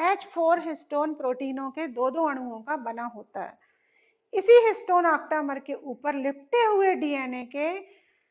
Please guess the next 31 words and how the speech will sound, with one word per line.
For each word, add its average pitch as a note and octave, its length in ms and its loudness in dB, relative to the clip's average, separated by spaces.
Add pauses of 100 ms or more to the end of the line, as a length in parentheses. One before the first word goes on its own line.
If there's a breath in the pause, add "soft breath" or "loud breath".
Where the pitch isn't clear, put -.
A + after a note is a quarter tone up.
(460 soft breath)
वन F#4+ 220 2
पॉइंट F#4+ 320 0
सिक्स - 340 -8
सेवन F4 360 4
वामामर D#4 560 4 (140)
चक्र C#4+ 280 -2
पाए B3 300 2
जाते B3+ 340 0
हैं F4+ 280 0
जिसमें F4+ 420 0
लगभग C4+ 600 2
वन F4+ 220 -2
फ़ोर्टी E4+ 340 -2
सिक्स E4 260 -12
क्षारक C4 480 -4
युग्म B3 260 -8
होते A3+ 340 -16
हैं। A#3+ 280 -16 (600)
दो F#4 240 6
न्यूक्लियोसोम F#4+ 1300 -2
को G4+ 140 0
जोड़ने D4+ 480 0
वाले F4 300 4
डीएनए D4 420 -4
को F4+ 120 -6
लिंकर D#4+ 640 0
डीएनए C#4+ 400 -4
कहते A#3 360 -10
हैं D#4+ 280 -8
जिसकी E4+ 400 -2
लंबाई C#4+ 640 -2